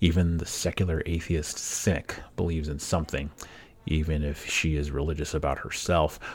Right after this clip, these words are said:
All religious systems are inevitable in the human experience because we cannot create our own values out of our own selves,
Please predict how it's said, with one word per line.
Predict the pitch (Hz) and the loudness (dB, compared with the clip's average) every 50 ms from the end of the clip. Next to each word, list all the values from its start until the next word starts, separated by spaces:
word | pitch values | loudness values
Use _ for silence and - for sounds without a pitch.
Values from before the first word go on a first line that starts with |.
| - - - - - | -14 -16 0 10 12
All | 92 92 92 90 | 12 12 12 12
religious | 78 80 80 82 82 - - 76 | 12 8 6 6 4 2 0 -2
systems | - - 76 - - - 76 76 76 | -2 -2 -4 -4 -2 -4 -4 -2 -2
are | 71 76 | -2 -2
inevitable | 76 80 76 - - 80 78 71 69 71 73 | -2 -2 -2 -2 -2 -2 -2 0 2 0 0
in | 73 76 | 0 -2
the | 76 | -4
human | 73 - - 82 78 73 | -6 -4 -2 -2 -2 -2
experience | 71 - - - - 85 82 80 78 76 76 76 | -4 -6 -6 -2 0 2 2 2 2 0 -2 -4
because | - - - - 80 80 | -4 -4 -2 -2 0 0
we | 80 78 | 0 -2
cannot | - - - - 76 67 76 80 82 - - - | -4 -6 -4 -2 0 2 2 2 2 0 -2 -4
create | - - - 78 76 76 78 78 - - | -6 -4 -2 0 0 0 0 0 0 0
our | 80 80 78 - | 0 0 0 0
own | 85 82 80 80 80 | 0 -2 0 0 0
values | 76 80 76 71 73 76 73 78 73 | 2 4 4 4 4 2 0 0 0
out | 73 69 71 | 0 0 0
of | 73 71 69 | 0 0 0
our | 69 - 71 71 69 | 0 0 0 0 -2
own | 120 - - | -2 -4 -4
selves, | - - - - - - - - - - - - - - | -6 -6 -6 -4 -4 -4 -4 -4 -6 -6 -6 -8 -12 -12